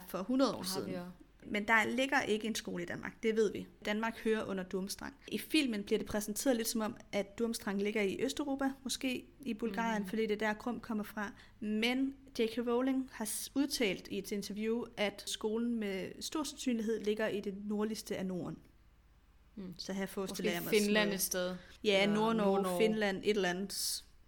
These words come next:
Speaker 1: deroppe
Speaker 2: Ja.
Speaker 1: af, i hvert fald, ikke?
Speaker 2: De er også klædt godt på i nogle store, tykke jakker med pels og sådan noget.
Speaker 1: Præcis.
Speaker 2: Så det er koldt.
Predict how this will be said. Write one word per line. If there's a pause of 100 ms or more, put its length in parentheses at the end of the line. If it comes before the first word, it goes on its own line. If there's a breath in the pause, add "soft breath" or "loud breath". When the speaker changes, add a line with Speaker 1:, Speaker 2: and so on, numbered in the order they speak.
(360)
Speaker 1:
deroppe
Speaker 2:
Ja.
Speaker 1:
af,
i
hvert
fald,
ikke?
Speaker 2:
De
er
også
klædt
godt
på
i
nogle
store,
tykke (400 loud breath)
jakker
med
pels
og
sådan
noget. (200)
Speaker 1:
Præcis.
Speaker 2:
Så
det
er
koldt.